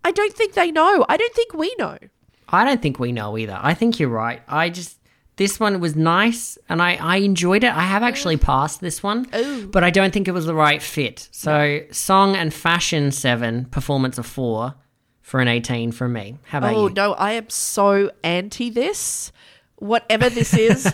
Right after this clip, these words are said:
Speaker 2: <laughs>
Speaker 1: I'm against it, and I would sign a petition for it to never happen again. I give the song a one, the fashion a one, the performance flat zero.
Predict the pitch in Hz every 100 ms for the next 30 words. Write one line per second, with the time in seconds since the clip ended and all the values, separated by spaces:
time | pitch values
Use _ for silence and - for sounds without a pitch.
0 | - 190 220 214 214 196 185 190 - 254
1 | 247 190 185 175 180 - - 170 175 175
2 | 175 - 170 180 165 165 170 156 - 175
3 | 165 151 147 156 147 151 147 151 156 160
4 | 156 - - - 180 196 226 208 185 -
5 | 214 185 180 180 - 165 175 240 247 247
6 | 247 - _ - - - 214 - 208 190
7 | - 175 165 170 175 170 175 - 175 -
8 | 180 - 180 170 170 160 - - _ _
9 | _ _ - 185 156 - - - _ -
10 | 160 175 139 110 92 76